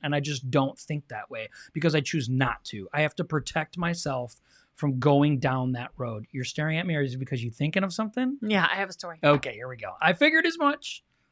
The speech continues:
Speaker 1: I could feel the laser beams on the side of my head.
Speaker 2: So it's just so funny because we were all on Mackinac Island this past weekend.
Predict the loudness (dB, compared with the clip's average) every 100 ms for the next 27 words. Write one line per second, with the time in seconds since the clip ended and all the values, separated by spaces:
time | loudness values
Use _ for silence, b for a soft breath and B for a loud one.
0 | -12 -10 -10 -2 2 2 2 -2 b b
1 | _ -4 -2 -2 -2 -2 -2 -4 -4 -6
2 | -6 -10 -8 -8 -8 -2 0 2 0 0
3 | 0 0 -4 -2 0 0 -4 -4 -4 0
4 | 4 4 2 -2 -2 2 6 6 6 4
5 | 0 -2 0 0 2 0 -2 -4 -6 -4
6 | -6 -6 -10 -8 -8 -8